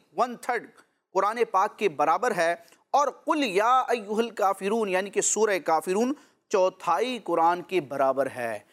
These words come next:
بچوں، برابر ہونے کا مطلب کیا ہے؟ کہ سورہ زلزال جو شخص پڑھتا ہے تو اس کو ثواب ملتا ہے اتنا جتنا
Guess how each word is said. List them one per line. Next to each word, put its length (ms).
بچوں، 220
برابر 340
ہونے 180
کا 120
مطلب 360
کیا 200
ہے؟ 280
کہ 140
سورہ 360
زلزال 500
جو 200
شخص 280
پڑھتا 380
ہے 140
تو 180
اس 120
کو 120
ثواب 440
ملتا 280
ہے 160
اتنا 440
جتنا 360